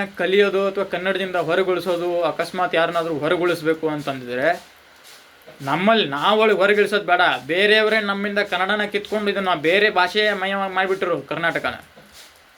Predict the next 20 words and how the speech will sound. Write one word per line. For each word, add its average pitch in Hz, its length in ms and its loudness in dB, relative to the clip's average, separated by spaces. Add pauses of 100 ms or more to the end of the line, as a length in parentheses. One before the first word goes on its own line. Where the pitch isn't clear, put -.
(140)
ನಾವು 208 240 0
ಈಗಲೂ 202 560 2 (800)
ಕರ್ನಾಟಕದಲ್ಲಿ 214 880 0
ಕನ್ನಡ 220 260 2 (220)
ಸಿಕ್ಸ್ಟಿ 226 260 -4
ಪರ್ಸೆಂಟ್ 226 380 -2
ಅಂದ್ರೆ 220 220 0
ಬಳಸ್ರಪ್ಪ 214 460 0
ಬಾ-, 170 840 2
ಬೋರ್ಡ್ಗಳಲ್ಲಿ 208 920 2 (220)
ಬಂದಿರೋರು 220 400 4
ಎಲ್ಲರಿಗೂ, 214 640 2
ಯಾ-, 165 280 0
ಯಾರು 180 180 4
ಆಬೆ 190 320 4
ಜಾಬೆ 202 300 2
ತೂಬೆ 208 280 2
ಅನ್ನೋರಿಗೆಲ್ಲರಿಗೂ 202 720 0
ಕೂಡ 214 160 0
"ಕನ್ನಡ 202 360 0